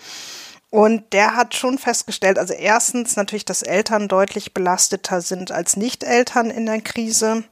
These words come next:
Das ist schon ein sehr auffälliger Befund. Und der hat aber bei der Gesamtbelastung vor allen Dingen auch festgestellt, dass sich Mütter schon belasteter fühlen als Väter.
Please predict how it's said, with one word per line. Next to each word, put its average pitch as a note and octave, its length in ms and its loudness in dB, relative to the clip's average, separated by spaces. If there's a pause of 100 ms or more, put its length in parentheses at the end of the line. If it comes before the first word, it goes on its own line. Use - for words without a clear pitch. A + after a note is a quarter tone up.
(200)
Das G3 180 2
ist G#3 80 0
schon G3+ 200 0
ein F3+ 300 -2
sehr F#3 380 4
auffälliger A3+ 560 2
Befund. G#3+ 540 -4
Und F#3 100 -6
der F#3 120 4
hat F#3+ 100 -2
aber F3+ 240 2
bei F3+ 240 4
der F3 160 0
Gesamtbelastung G#3 880 0
vor F#3 140 2
allen F3+ 100 0
Dingen F#3+ 120 -2
auch - 120 -4
festgestellt, F#3 580 0
dass F3 100 -2
sich - 200 -4
Mütter G3 260 0
schon F#3+ 240 -2
belasteter E3+ 540 -2
fühlen E3+ 300 -10
als D#3 200 -8
Väter. - 380 -10